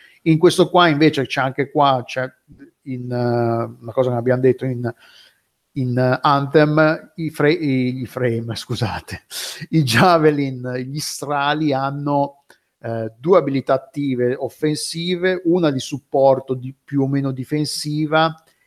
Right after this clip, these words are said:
e una ultimate, una mis-, eh, una to-, una, come si chiama? Una, un'abilità totale globale che,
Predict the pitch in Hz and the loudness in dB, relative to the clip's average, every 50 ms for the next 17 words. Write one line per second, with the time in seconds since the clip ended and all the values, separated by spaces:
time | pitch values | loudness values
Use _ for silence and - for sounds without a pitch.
0 | _ _ _ - 165 160 160 165 160 165 143 135 135 135 139 139 135 135 131 131 | _ _ _ 2 4 6 6 4 2 0 0 2 4 6 6 6 6 6 4 4
1 | 127 127 123 120 127 - - - 120 113 110 117 113 - 123 117 117 120 120 - | 2 2 0 -2 -4 -6 -4 -2 -2 -2 -2 -4 -4 -8 -8 -6 -4 -6 -6 -6
2 | 127 123 120 120 120 120 117 113 113 113 113 113 113 120 120 131 135 127 - _ | -6 -6 -4 -4 -2 -2 -2 -4 -4 -4 -6 -6 -8 -8 -8 -8 -8 -10 -14 _
3 | - - 135 131 123 120 120 120 120 123 120 - - - 135 135 - 135 123 127 | -8 -2 0 0 0 0 -4 -6 -6 -6 -6 -4 -2 -2 -2 -2 -4 -6 -2 0
4 | 120 117 117 113 113 110 - 123 - - 117 113 117 120 123 135 139 139 135 131 | 0 0 0 0 -2 -4 -6 -10 -10 -8 -8 -8 -4 -4 -4 -4 -2 0 2 4
5 | 135 135 123 156 139 - 147 127 - 135 139 127 131 135 135 127 127 123 131 127 | 4 6 6 4 4 4 2 4 4 4 4 4 4 4 2 2 4 4 4 6
6 | 127 123 123 123 123 - 135 120 | 6 6 6 4 4 2 0 -2